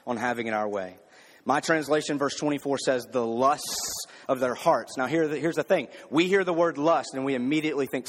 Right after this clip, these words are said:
sexual, right? But actually, and, and that's definitely the direction Paul ends up going, but the word itself, um, actually literally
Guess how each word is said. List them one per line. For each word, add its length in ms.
sexual, 460
right? 280
But 140
actually, 400
and, 180
and 140
that's 160
definitely 300
the 80
direction 340
Paul 400
ends 240
up 280
going, 420
but 140
the 100
word 400
itself, 960
um, 500
actually 420
literally 540